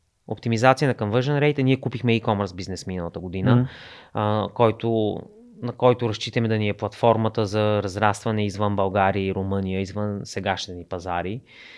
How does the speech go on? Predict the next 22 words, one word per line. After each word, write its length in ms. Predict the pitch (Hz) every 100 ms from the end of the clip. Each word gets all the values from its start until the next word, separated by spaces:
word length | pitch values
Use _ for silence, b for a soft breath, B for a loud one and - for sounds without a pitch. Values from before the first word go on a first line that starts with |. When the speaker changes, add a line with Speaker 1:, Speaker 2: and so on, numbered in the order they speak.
| B B B B -
Speaker 1:
И 340 | 143 135 135 127
говорим 340 | 135 160 156
за 80 | 135
две 180 | 131 127
неща. 320 | 117 104 95 -
Първо, 380 | 147 143 151
оптимизация 800 | 151 - 107 120 117 131 131 139
на 100 | 127
промо 340 | 117 - 113 107
коста. 480 | - 95 - - _ _ -
Колко 360 | 135 139 -
пари 440 | - 117 110 127 131
даваме 440 | 117 110 117 117
за 120 | 104
отстъпки. 640 | 104 - - - - - - B B B B B B -
И 140 | 117
това, 320 | 113 113 143
което, 1080 | 151 139 131 135 - 147 143 139 123 110 98 - _ _ _ _ _ _ -
нали, 220 | 123 120
се 140 | -
опитвам 800 | 120 107 _ _ - - 143 131
да, 500 | 120 127 120 113 104